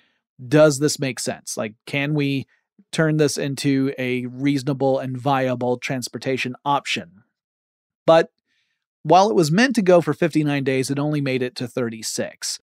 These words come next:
The reason for that was not entirely the fault of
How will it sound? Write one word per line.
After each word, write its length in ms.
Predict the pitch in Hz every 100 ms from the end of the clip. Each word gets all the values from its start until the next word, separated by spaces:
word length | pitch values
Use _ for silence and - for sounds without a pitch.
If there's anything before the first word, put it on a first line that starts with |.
| -
The 80 | 170
reason 420 | 254 240 269 233
for 140 | 208
that 460 | 165 160 156 - - - -
was 380 | 147 147 131 151
not 300 | 156 147 - -
entirely 1000 | 160 160 - - - 233 269 185 135 123
the 120 | 117
fault 540 | - 110 101 117 - - _ _ _ _
of 320 | 135 131 117